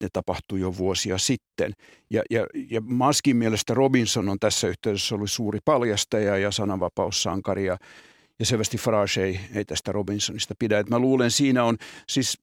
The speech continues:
en tiedä sitten, että jossain vaiheessa piti tulla rahaa, mutta nyt ei sitten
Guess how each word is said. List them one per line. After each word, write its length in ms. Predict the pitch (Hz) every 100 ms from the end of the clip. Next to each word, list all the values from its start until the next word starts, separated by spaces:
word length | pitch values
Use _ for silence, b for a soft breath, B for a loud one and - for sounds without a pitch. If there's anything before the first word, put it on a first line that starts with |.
| - -
en 340 | 156 147 143 123 _ _ _
tiedä 380 | - 151 131 120
sitten, 520 | - 131 - - 117
että 440 | 113 - 123 117 117
jossain 400 | 131 143 156 131
vaiheessa 260 | 127 - 120
piti 200 | 120 120
tulla 220 | 117 98
rahaa, 560 | 110 131 123 113 110 107
mutta 260 | 110 107
nyt 120 | 107 -
ei 80 | 107
sitten 280 | - -